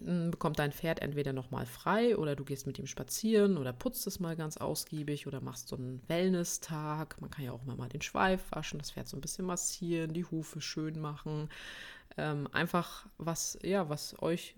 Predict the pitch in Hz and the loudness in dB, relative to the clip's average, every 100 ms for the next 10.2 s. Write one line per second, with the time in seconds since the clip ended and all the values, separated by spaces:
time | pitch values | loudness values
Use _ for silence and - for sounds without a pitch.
0 | - 214 - - - 165 139 - - - | 2 2 2 -8 -2 0 0 -8 -16 -20
1 | - - - - - - 302 214 156 - | -20 -20 -18 -18 -16 -2 6 6 6 2
2 | 147 151 156 151 - 147 156 - 151 143 | 2 2 0 -4 -4 -2 -2 0 0 4
3 | 190 370 302 220 196 160 147 160 185 170 | 4 4 4 4 2 2 0 2 2 2
4 | 170 151 147 143 143 143 - 160 165 151 | 0 0 0 0 -2 -2 2 4 4 2
5 | - 185 - 254 214 214 208 233 233 214 | 2 2 2 -4 2 2 4 4 4 0
6 | 156 147 143 147 175 190 - - - - | -2 -2 0 0 2 0 0 -12 -18 -18
7 | - - - 143 - 147 151 151 170 220 | -20 -20 -6 -4 -2 -4 -2 0 6 6
8 | 247 190 147 131 120 123 127 - - 147 | 8 6 6 2 -2 -2 -4 -6 -4 -4
9 | 143 165 190 170 185 190 165 165 165 147 | 0 -2 0 0 0 0 0 0 -2 -2
10 | 151 | -2